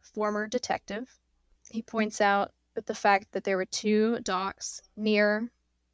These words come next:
Whitechapel that were in o-, operation during the time, the men who passed through them were known for going to brothels a lot.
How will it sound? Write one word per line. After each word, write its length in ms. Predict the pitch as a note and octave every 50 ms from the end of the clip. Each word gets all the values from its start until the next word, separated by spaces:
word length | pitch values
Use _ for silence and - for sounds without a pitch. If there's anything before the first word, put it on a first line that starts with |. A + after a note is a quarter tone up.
| _ _ _ _ _ -
Whitechapel 600 | A#3 G#3 - - - - - F3+ G3+ - G#3+ G3+
that 140 | G3+ G3 -
were 100 | G#3 G#3
in 160 | - G3 G3+
o-, 180 | - - G#3 - - _ _ _ _ _ -
operation 640 | G#3 G3+ - G3 F#3+ F#3 F#3 G#3 - - G3+ G3+
during 240 | F#3+ F#3 F3+ F#3+ G3
the 80 | G3 G#3
time, 420 | - - F3 F#3 F#3 F#3+ G3+ A3 - _ _ _ _ _ _ _ _ _ _ _ -
the 100 | C#4 C#4
men 160 | D#4 F4 F#4
who 100 | F#4 F4
passed 380 | - - A#3+ A#3 B3+ - -
through 200 | - C4 C4 C4+
them 200 | D4 D#4 D#4 D#4+ F4 -
were 160 | - A#3+ A#3+
known 300 | A#3+ A#3 A3+ A3+ A3+ A3+
for 120 | - - A#3
going 280 | G#3+ A3+ A3 G#3+ A3
to 100 | - -
brothels 460 | A3 G#3+ F#3+ - A3 - A3+ A3 G3+
a 40 | G#3+
lot. 300 | F#3+ F#3+ F#3 F3+ - -